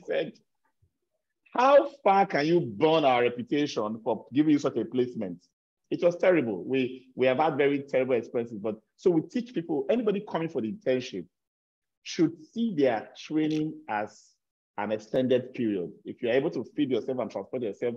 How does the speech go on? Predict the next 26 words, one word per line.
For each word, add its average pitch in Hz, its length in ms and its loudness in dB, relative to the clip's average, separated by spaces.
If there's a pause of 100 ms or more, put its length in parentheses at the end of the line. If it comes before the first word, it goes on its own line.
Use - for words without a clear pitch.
during 117 200 -6
the 92 120 -10
three 117 160 -4
months, 101 300 -8 (500)
extend 139 540 -2
it 139 240 -4
to 104 300 -4
be 107 120 -4
nine 117 400 -2
months, 98 240 -6
because 101 240 -8
the 101 100 -6
internship 127 440 -10
is 101 80 -10
gonna 110 160 -6
be 104 180 -4
a - 60 -8
six - 400 -20
months 110 240 -8
period 104 360 -4 (300)
where 127 180 2
you 123 120 2
don't 123 160 0
expect 113 480 -6
any 120 240 -2
money, 113 420 -2